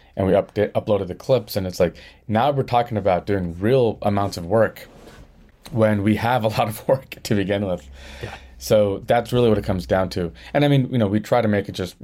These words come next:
Speaker 1: kind of read the news. You got your video. We're not doing a bunch of editing and stuff, but even then, there's quite a bit of, of workload involved. And I think this way, instead of feeling the pressure or weekly obligation of it,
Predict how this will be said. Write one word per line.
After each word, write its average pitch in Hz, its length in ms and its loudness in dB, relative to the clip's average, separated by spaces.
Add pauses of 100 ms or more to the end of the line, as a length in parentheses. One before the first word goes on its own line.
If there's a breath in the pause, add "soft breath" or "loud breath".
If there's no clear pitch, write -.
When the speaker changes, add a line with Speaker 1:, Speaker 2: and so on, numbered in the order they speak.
Speaker 1:
kind - 60 -4
of 90 100 0
read 90 120 -4
the 90 40 -6
news. 101 380 2
You 98 60 -10
got 95 140 0
your 90 100 -8
video. 92 220 0
We're 90 80 -4
not 92 280 -4
doing 92 120 -2
a 80 60 -2
bunch 95 340 -2
of - 160 -14
editing 92 480 2
and 85 120 -2
stuff, - 340 -6
but - 220 -2 (800)
even 127 240 2
then, 107 160 4
there's 98 180 -2
quite 117 260 0
a 98 40 0
bit 90 160 -2
of, - 320 -16
of 87 160 -2
workload 90 400 0
involved. 87 460 -4 (520 loud breath)
And 92 460 0 (360 loud breath)
I 98 100 0
think 98 520 -4 (180)
this 135 300 0
way, 92 340 2 (920)
instead 120 240 2
of 110 140 -2
feeling 113 300 4
the 98 80 -2
pressure 101 460 0
or 87 180 -2
weekly 101 340 2
obligation 92 560 0
of 82 140 -2
it, - 180 -2